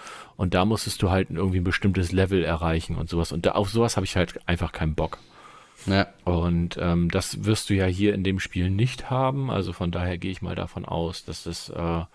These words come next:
Speaker 1: dass es, dass die Trophäe irgendwo machbar sein wird. Da musst du noch mal gucken. Könnte sein, dass ich's auf jeden Fall versuche, weil, ja, da hab ich Spaß dran. Und das ist auch was, wo ich sag, ja, da setze ich mich jetzt auch ruhig abends eine Stunde dran, weil die,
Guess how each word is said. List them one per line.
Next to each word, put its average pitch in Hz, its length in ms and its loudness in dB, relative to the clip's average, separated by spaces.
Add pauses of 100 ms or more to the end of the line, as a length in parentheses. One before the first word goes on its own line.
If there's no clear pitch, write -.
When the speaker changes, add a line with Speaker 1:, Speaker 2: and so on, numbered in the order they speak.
(560)
Speaker 1:
dass 92 200 -4
es, - 220 -6 (180)
dass - 140 -2
die 107 100 0
Trophäe 110 360 2
irgendwo 87 360 -2
machbar 82 500 0
sein 78 360 0
wird. 76 360 -2
Da 87 40 0
musst 85 200 -4
du 82 40 -2
noch 80 60 -2
mal 78 80 -2
gucken. 90 400 -2 (480)
Könnte 110 280 2
sein, 92 200 2
dass 87 160 -2
ich's - 180 -2
auf - 180 -2
jeden 85 120 2
Fall 80 200 0
versuche, 82 500 -2
weil, 80 320 0 (480)
ja, 82 200 0
da 82 260 0
hab 82 120 0
ich 85 80 0
Spaß 80 360 -2
dran. 76 260 -6 (160)
Und 85 260 -4
das 95 140 -2
ist 117 140 -4
auch 104 200 2
was, 110 200 2
wo 98 100 2
ich 95 80 -2
sag, 101 220 2 (340)
ja, 98 160 4
da 95 100 2
setze 101 240 0
ich 98 80 -4
mich 107 120 0
jetzt 101 160 2
auch 98 160 2
ruhig 104 180 0
abends 104 240 0
eine 98 60 0
Stunde 117 360 2
dran, 85 360 -4
weil 90 220 0
die, 98 100 2